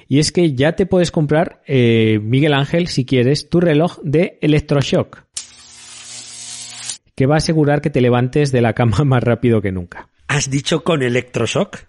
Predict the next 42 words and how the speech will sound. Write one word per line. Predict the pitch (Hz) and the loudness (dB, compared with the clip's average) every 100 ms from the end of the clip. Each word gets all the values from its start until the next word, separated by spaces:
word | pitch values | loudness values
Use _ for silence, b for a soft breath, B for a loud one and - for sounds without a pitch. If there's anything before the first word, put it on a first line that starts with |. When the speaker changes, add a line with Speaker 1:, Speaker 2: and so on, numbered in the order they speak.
| _ - | _ -6
Speaker 1:
Sí, | - 226 _ - | -2 -2 _ -6
el | 120 | -2
reloj | 101 110 123 | 0 0 0
Pavlov, | - 117 117 131 - _ | 0 2 2 0 -4 _
podríamos | 127 98 120 120 113 | -2 0 0 2 2
decir, | 110 98 185 - | 0 -2 -4 -2
porque | - 117 | -2 0
básicamente | 123 143 139 135 143 | 0 0 0 0 2
lo | 151 | 0
que | 127 | 0
hace | 135 | 0
es | 139 | 0
entrenar | 131 117 120 117 143 156 - | 0 0 0 2 0 -2 -2
tu | 139 | 0
cerebro | 147 131 135 147 | 2 2 2 0
en | 127 | 0
poco | 113 104 | -2 0
tiempo | 127 131 127 160 B B B B B | 0 0 0 -4 B B B B B
y | 127 | 2
el | 123 | 4
método | 135 131 143 135 139 131 | 4 2 2 2 4 2
es, | 123 - - - | 0 -4 -14 -4
es | 120 | 0
muy | 127 113 | 0 0
sencillo. | 98 92 151 139 107 | -2 -2 -2 0 0
Básicamente, | 117 117 120 123 135 143 196 220 B B B - | 0 -2 -2 0 -2 -2 -4 -4 B B B -14
eh, | 104 120 | -12 -8
haces | 123 - 151 135 | -6 0 0 2
lo | 113 - | 0 0
que, | 104 98 95 92 101 - b _ - | -4 -4 -4 -6 -12 -16 b _ -2
lo | 113 107 | -2 0
que | 107 | -2
tu | 95 107 | -2 -2
reloj | 107 110 123 - | 0 2 0 -2
te | 107 | 0
dice | 110 110 127 | 0 0 -2
que, | 131 123 120 - | 0 2 0 0
que, | 135 131 139 - | -2 0 0 -2
que | 110 | -8
quiere | - 135 123 | -2 0 2
que | 135 | 0
hagas, | 147 180 208 | 0 -2 -4